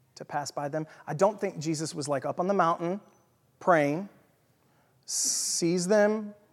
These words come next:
three miles away, straining, and then goes, "Oh, this is gonna be funny. <laughs> I'm gonna, like, tiptoe by these guys,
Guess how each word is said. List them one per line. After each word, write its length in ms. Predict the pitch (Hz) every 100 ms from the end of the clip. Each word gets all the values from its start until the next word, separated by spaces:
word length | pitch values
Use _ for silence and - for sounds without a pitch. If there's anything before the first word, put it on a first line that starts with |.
| _ _
three 320 | - - 175
miles 360 | 180 180 185 202
away, 600 | 233 220 185 175 180 185 - _
straining, 880 | - - - 214 196 185 135 139 170 - _ _ _ _ _ _ _ _ _ _ _ -
and 120 | 147
then 160 | 151 151
goes, 500 | 147 143 139 127 - _ _ _ _ -
"Oh, 180 | - 107
this 180 | - 127
is 80 |
gonna 160 | - 110
be 120 | 107
funny. 460 | 107 - 110 110 - _ _ _ _ 202 262 247 - -
<laughs> 0 |
I'm 640 | - 807 - - - 294 - -
gonna, 200 | 285 277
like, 240 | 190 165 - - - _
tiptoe 580 | - 160 - - 165 160
by 300 | 160 - -
these 260 | 208 214 185
guys, 720 | 247 233 240 262 277 233